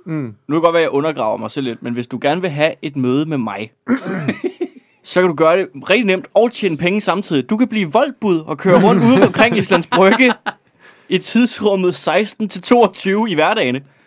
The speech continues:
Speaker 2: Så er der stor sandsynlighed for, at du får et møde med mig. Og måske et stykke pizza oveni. Det er en meget bedre deal.
Speaker 1: Det kan noget. Der er jo nogle ting, og det, og det er også det, der er interessant, ikke? Det er det der med,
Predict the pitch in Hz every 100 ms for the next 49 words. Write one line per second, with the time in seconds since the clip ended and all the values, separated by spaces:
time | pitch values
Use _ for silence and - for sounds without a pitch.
0 | _ - 254 262 - - 262 254 247 -
1 | 247 240 202 202 226 214 185 233 254 139
2 | 175 262 247 - 233 254 _ _ _ _
3 | _ _ 247 330 - 440 370 415 - 427
4 | 427 294 330 320 240 - 147 131 - _
5 | _ _ _ _ _ 220 233 240 240 247
6 | 240 247 262 - _ _ _ _ _ _
7 | _ _ _ _ _ 123 104 151 170 165
8 | 170 - 147 143 143 139 135 202 156 143
9 | 165 143 135 175 165 170 165 147 131 123
10 | 160 160 139 151 156 156 151 151